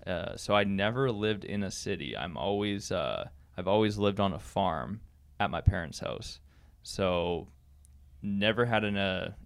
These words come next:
like, the town life, never really had neighbors, been always, like, driving dirt bikes, um, you know, outside on the yard, doing sports,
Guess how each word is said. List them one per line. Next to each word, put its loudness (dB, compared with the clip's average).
like, -6
the -6
town -2
life, -2
never -2
really -2
had -2
neighbors, 0
been 0
always, 0
like, -4
driving 0
dirt -6
bikes, -4
um, -8
you -8
know, -4
outside -4
on -4
the -6
yard, -4
doing -2
sports, 0